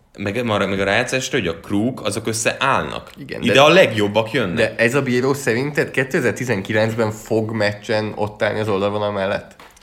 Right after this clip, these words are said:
Speaker 2: Aki az elmúlt tíz év leg-, ö,
Speaker 1: Tíz év? Tökre megosztanak. Van, aki azt mondja, hogy egy év, van, aki tíz év lenne a bíró ítéltése. Pont egy, láttam egy nagyon jót, a, a Cleveland Browns-os eset, még amúgy Jacksonville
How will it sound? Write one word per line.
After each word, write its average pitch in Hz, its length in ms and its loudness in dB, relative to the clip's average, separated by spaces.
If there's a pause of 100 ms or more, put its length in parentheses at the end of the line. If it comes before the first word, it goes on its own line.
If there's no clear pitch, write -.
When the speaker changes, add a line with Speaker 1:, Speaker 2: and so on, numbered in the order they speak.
(280)
Speaker 2:
Aki 113 580 -2 (300)
az 107 120 -4
elmúlt 120 360 2
tíz 104 300 -6
év 101 220 0 (420)
leg-, 107 600 0
ö, 95 200 0
Speaker 1:
Tíz 98 180 2
év? 135 160 4 (320)
Tökre 113 200 0
megosztanak. 85 440 -2
Van, 107 140 2
aki 101 180 -2
azt 95 180 -2
mondja, 90 320 0
hogy 82 340 -2 (160)
egy 117 260 -2
év, 110 300 2 (220)
van, 92 120 -4
aki - 220 -8
tíz 107 320 0
év 104 120 2
lenne 104 200 0
a 101 60 0
bíró 98 160 0
ítéltése. 101 600 0 (720)
Pont 120 220 2
egy, 101 80 0
láttam 95 340 0
egy 87 60 0
nagyon 87 280 0
jót, 90 380 -2
a, 92 360 -2 (480)
a 85 220 -6
Cleveland 85 460 0
Browns-os 85 880 -2 (260)
eset, - 360 -4
még 85 140 -4
amúgy 90 260 -2
Jacksonville 85 380 -4